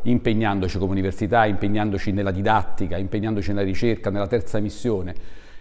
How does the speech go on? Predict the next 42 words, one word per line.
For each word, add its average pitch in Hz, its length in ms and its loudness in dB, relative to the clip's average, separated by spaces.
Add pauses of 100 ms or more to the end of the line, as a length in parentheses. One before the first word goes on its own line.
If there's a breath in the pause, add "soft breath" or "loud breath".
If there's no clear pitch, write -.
(160 loud breath)
e 127 300 4
anche 143 640 2
nelle 120 200 2
relazioni 123 400 2
internazionali, 87 840 -2 (120)
indipendentemente 123 840 0
dai 120 220 4
confini, 98 680 -2 (680)
indipendentemente 117 720 2
dalle 117 120 4
barriere 117 300 2
ideologiche. 110 500 2
Noi 123 120 2
dobbiamo 110 200 0
invece 117 260 -2
creare 113 300 2
ponti 139 440 2
con 110 140 0
le 107 60 2
culture, 98 480 -4
ponti 123 300 0
con 117 120 0
le 107 60 -2
civiltà, 98 500 -4
ponti 120 340 0
con 120 140 0
i 110 60 2
popoli. 92 420 -2 (320 loud breath)
Questo 135 360 2
è - 20 4
il 110 80 2
messaggio 117 480 0
più 127 120 0
importante. 107 540 -2
L'università 120 440 0
è - 160 0
questo, - 360 -2
è - 20 0
un 107 80 0
luogo 123 180 2
di 113 100 0
dialogo, 92 560 -2